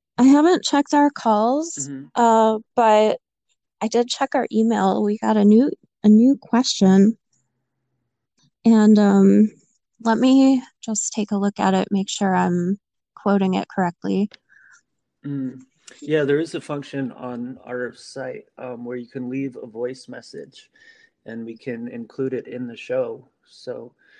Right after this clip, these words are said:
Speaker 2: should be pretty self-explanatory. It's on the Anchor page. And, um,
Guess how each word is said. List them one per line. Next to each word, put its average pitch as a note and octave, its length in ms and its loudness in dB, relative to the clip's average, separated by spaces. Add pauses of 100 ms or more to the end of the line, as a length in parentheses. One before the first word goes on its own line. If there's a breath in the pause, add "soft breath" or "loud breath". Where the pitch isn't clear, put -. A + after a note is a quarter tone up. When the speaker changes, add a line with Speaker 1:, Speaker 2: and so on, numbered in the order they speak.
(220 soft breath)
Speaker 2:
should - 180 -14
be B2+ 120 -8
pretty A2+ 560 -12
self-explanatory. A2 1120 -16
It's G#2+ 160 -16
on A2+ 140 -12
the G#2 140 -18
Anchor G#2+ 340 -14
page. - 640 -16 (140)
And, A#2 220 -16
um, A2 320 -16